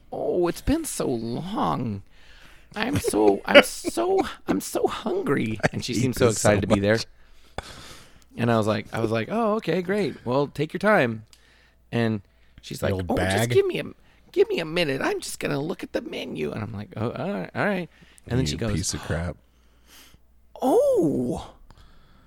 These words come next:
Speaker 1: oh, the super size. That looks good. I'll
Speaker 2: <laughs>
Speaker 1: have that."
Speaker 2: I'll have the super size. <laughs>
Speaker 1: And I go,
Speaker 3: Did you
Speaker 1: and I'm
Speaker 3: say,
Speaker 1: like,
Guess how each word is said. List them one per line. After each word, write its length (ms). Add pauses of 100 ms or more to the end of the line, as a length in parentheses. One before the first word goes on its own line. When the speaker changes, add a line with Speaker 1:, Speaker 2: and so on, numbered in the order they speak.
(340)
Speaker 1:
oh, 680 (420)
the 300 (380)
super 640
size. 800
That 260
looks 280
good. 520 (180)
I'll 160
Speaker 2:
<laughs> 180
Speaker 1:
have 200
that." 480 (1300)
Speaker 2:
I'll 160
have 200
the 80
super 280
size. 480 (420)
<laughs> 80 (460)
Speaker 1:
And 100
I 80
go, 280 (420)
Speaker 3:
Did 180
you 60
Speaker 1:
and 80
I'm 60
Speaker 3:
say, 40
Speaker 1:
like, 140